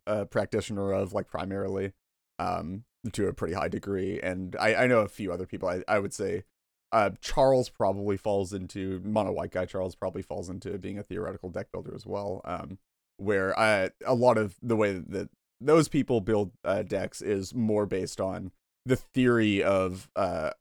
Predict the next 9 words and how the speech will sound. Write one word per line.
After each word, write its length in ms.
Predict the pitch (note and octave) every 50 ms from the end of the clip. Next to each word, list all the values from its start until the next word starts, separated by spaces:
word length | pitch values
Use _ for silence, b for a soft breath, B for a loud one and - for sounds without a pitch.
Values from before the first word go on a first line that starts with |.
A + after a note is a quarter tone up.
| _ _ _ _ _ _ _ _ _ _ _ -
like, 260 | C3+ A#2 G2+ E2+ -
these 300 | - G#2 G2+ B2 A#2 G#2+
packages 540 | - - G#2 F#2+ - - G#2 F2 G2 F#2+ -
should 180 | - G2+ F#2+ -
interact 480 | F#2+ G2 F#2+ F#2 F#2+ F2 F2+ - -
in 160 | G#2 F#2 F#2+
this 220 | F#2+ F#2 - - -
way, 560 | F2+ F#2 F#2 F#2+ F#2+ F#2+ F#2+ - F#2 E2+ - -
and 460 | F#2+ F#2+ F#2 F#2 F#2 F#2+ G2 F#2+ -